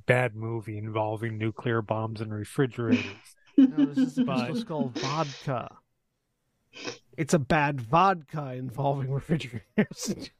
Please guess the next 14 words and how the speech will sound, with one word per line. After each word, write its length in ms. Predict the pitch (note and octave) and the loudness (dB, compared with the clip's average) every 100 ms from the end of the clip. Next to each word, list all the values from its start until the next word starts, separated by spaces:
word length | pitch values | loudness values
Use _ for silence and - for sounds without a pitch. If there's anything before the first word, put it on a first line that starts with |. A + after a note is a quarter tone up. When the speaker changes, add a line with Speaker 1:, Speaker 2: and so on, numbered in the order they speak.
| _ | _
Speaker 3:
<laughs> 320 | - - _ - | -20 -20 _ -4
and, 160 | E3+ A4 | 4 4
Speaker 1:
<laughs> 100 | G#4+ | 4
And 220 | - F#3 F3+ | 2 2 2
nuclear 580 | D#3 F#3 E3 F3+ D#3+ | 0 0 2 2 2
Speaker 3:
bombs. 640 | D#3 D#3 D#3 E3 E3+ - - - - _ G4 | 0 2 2 2 -4 -10 -20 -20 -20 _ -4
Speaker 1:
bombs. 260 | G#4 - B3+ - _ _ _ _ _ _ _ _ _ _ _ _ _ _ _ _ _ _ _ _ _ _ _ _ _ _ _ _ | -2 -4 -8 -14 _ _ _ _ _ _ _ _ _ _ _ _ _ _ _ _ _ _ _ _ _ _ _ _ _ _ _ _
Speaker 2:
Can 220 | - A#3+ | 8 10
you 140 | A#3+ | 8
tell 180 | B3 A#3 | 6 4
what 160 | A3+ A#3 | 4 0
this 180 | A#3+ B3 | 0 2
is, 180 | A#3+ | 0
Vespia? 640 | B3+ A#3+ A#3+ C4+ C#4 C#4 | 0 -6 -6 -6 -4 -4